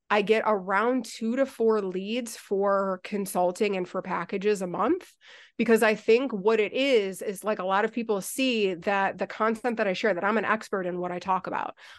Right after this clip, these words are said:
I'm also very strategic in, like, when I'm walking through a tutorial, it's not just, like,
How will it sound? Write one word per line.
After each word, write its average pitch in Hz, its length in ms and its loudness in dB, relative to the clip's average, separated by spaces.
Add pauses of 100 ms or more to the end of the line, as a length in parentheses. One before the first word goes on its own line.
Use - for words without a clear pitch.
(120)
I'm 226 160 2
also 262 580 4
very 262 260 2
strategic 233 640 -2
in, 190 100 -2
like, 190 160 -2
when 196 140 -2
I'm 240 180 2
walking 196 440 0
through 208 340 -2
a 214 40 4
tutorial, 214 680 2
it's - 200 -4
not 233 160 -2
just, 240 180 -4
like, 208 220 0